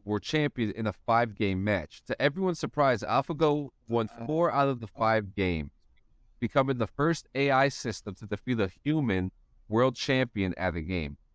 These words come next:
Speaker 1: But this achievement marked a turning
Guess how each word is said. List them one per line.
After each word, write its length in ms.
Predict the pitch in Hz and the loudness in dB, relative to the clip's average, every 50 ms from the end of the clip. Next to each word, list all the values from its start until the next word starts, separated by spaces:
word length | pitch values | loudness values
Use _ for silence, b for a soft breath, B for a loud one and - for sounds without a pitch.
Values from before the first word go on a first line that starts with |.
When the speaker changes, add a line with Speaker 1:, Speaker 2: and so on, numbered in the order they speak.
| _ _ _ _ - | _ _ _ _ -6
Speaker 1:
But 160 | 123 104 - | -6 -2 0
this 180 | 151 160 - 208 | 0 0 0 -2
achievement 640 | 190 - - - 185 190 180 151 147 127 110 92 - | -6 -4 -2 -2 0 0 0 -2 0 0 -2 -2 -2
marked 380 | 107 110 113 117 117 _ - | -2 0 0 0 0 _ -2
a 100 | 110 101 95 | -2 -2 -2
turning 420 | - - - 139 151 147 139 120 | -4 -2 0 0 2 0 0 -4